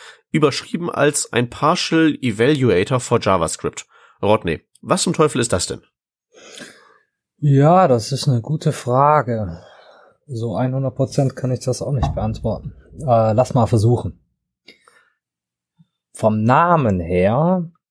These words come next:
Speaker 2: kommt das Webpack ganz nahe. Könnte das damit was zu tun haben?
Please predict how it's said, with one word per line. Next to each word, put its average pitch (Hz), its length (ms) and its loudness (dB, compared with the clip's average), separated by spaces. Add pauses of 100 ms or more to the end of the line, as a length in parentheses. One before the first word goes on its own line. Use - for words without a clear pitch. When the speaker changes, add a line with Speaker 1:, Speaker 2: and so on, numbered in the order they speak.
(100)
Speaker 2:
kommt 143 360 -2
das 127 300 0
Webpack - 920 -4
ganz 82 460 -4
nahe. 76 580 -6 (1500)
Könnte 165 440 0
das 139 380 0 (140)
damit 110 480 2
was - 200 -8
zu - 160 -10
tun 87 380 -10
haben? 78 400 -8